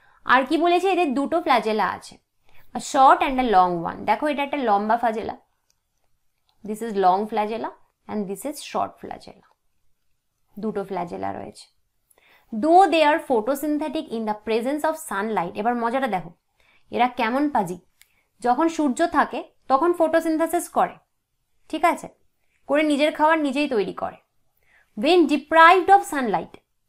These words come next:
যখন সূর্য থাকে না, they behave like heterotrophs by predating on other smaller organisms। মানে কি? বাংলাটা দেখো, যদিও সূর্যালোকের উপস্থিতিতে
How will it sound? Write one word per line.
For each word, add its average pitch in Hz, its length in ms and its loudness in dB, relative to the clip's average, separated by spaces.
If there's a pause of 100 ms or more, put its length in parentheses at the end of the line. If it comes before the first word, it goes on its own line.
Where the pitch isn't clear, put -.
যখন 233 220 -4
সূর্য 247 340 -6
থাকে 277 320 -4
না, 214 200 -8 (1000)
they 285 280 2 (120)
behave 339 300 2 (120)
like 294 200 2 (220)
heterotrophs 214 720 0 (460)
by 277 100 4 (180)
predating 320 480 0 (160)
on 214 80 0 (420)
other 269 200 4 (120)
smaller 220 340 0 (120)
organisms। 170 520 -10 (680)
মানে 220 280 -6
কি? 214 160 -12 (640)
বাংলাটা 262 420 0
দেখো, 247 320 -4 (1400)
যদিও 330 400 4
সূর্যালোকের 320 640 0
উপস্থিতিতে 240 840 -4